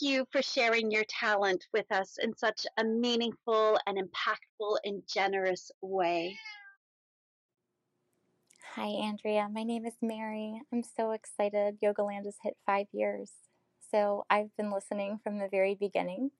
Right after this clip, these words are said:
Speaker 2: I've never missed an episode. I started listening before I was a yoga teacher. I am a yoga teacher now, but I knew I wanted to be one.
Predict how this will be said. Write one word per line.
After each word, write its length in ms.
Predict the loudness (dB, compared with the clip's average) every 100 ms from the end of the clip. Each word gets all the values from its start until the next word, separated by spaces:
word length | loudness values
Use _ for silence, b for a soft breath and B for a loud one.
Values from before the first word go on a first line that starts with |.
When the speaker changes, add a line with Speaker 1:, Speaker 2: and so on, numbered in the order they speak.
| -6
Speaker 2:
I've 180 | -6 -2
never 240 | -2 -2
missed 280 | 0 -2 -4
an 120 | -8
episode. 640 | -6 -6 -8 -2 -2 -2 -8 _ b b b b b b b b b _ _ _ _ _ -2
I 800 | 0 2 4 2 0 -4 -6 -8 _ _ _ _ _ _ _ _ _ _ _ _ _ _ _ _ _ _
started 720 | -20 -6 -2 0 2 0 0 -2
listening 720 | -2 -2 -2 -6 -6 -6 -6
before 420 | -6 -2 4 6
I 140 | 4 0
was 240 | -4 -8
a 80 | -4
yoga 220 | -6 -6
teacher. 420 | -10 -14 -16 -12 -8
I 180 | -8 -8 -6
am 360 | -4 -6 -8 -10
a 40 | -8
yoga 240 | -8 -8
teacher 280 | -12 -12 -8
now, 460 | -8 -8 -10 -12 -12 -4
but 140 | -2
I 100 | -2
knew 160 | -2 0
I 140 | 0
wanted 320 | 0 -2 -4
to 120 | -8
be 200 | -8 -8
one. 440 | -6 -8 -8 -10